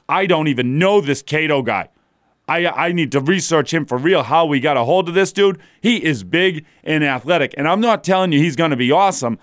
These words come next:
but I am telling you that if we play the Denver Nuggets in the finals, Jokic isn't gonna like to be guarded by this guy 'cause he is a, a defender, just like I was, is gonna look at this and say, "I got you. I'm not leaving you.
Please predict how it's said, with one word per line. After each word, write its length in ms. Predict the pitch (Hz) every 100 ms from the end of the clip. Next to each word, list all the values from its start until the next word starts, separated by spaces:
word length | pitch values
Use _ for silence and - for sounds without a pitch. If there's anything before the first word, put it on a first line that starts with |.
| _ _
but 140 | 147
I 60 | 139
am 260 | 190 240 -
telling 320 | 160 131 127
you 120 | 123 - _ -
that 180 | 151 151
if 140 | 143
we 160 | 147 143
play 360 | - 202 233
the 120 | 160
Denver 340 | 143 185 170 143
Nuggets 460 | 170 240 196 147
in 100 | 156
the 100 | 147
finals, 640 | 120 170 190 233 247 240 - _ _ -
Jokic 560 | 185 247 - 262 - - _ _ _ _
isn't 340 | - 202 220 220
gonna 200 | 220 196
like 240 | 196 196
to 120 | 175
be 120 | 156 147
guarded 420 | 135 156 151 127
by 180 | 131 123
this 200 | 120 -
guy 240 | 120 101 - _
'cause 360 | - 180 - -
he 340 | 208 233 220 -
is 240 | - 156 131
a, 260 | 147 139
a 220 | 147 143 107 -
defender, 760 | 147 - - 220 196 156 139 - _ _ -
just 320 | 123 190 202
like 180 | 170 156
I 160 | 180 185
was, 220 | 151 117
is 40 |
gonna 200 | 120 143
look 240 | 143 202 180
at 80 | 127
this 120 | 127
and 140 | 135
say, 40 | - -
"I 160 | - 170
got 160 | 160 143
you. 260 | 156 98 _ _ _ _
I'm 200 | 165 180
not 200 | 175 151
leaving 280 | 165 180 147
you. 180 | 120